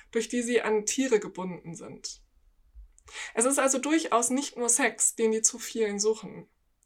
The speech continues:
Sendler fand heraus, das Bedürfnis nach einer langen Beziehung mit ihrem animalischen Gefährten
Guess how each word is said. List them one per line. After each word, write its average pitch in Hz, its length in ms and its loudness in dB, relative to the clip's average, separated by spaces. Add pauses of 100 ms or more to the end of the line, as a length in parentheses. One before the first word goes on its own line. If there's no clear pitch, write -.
(280)
Sendler 247 340 2
fand 247 240 -2
heraus, 240 540 0 (540)
das 254 160 2
Bedürfnis 269 480 0
nach 247 140 0
einer 240 240 4
langen 269 260 4
Beziehung 262 520 4
mit 226 100 -2
ihrem 220 260 0
animalischen 233 720 0
Gefährten 233 720 -4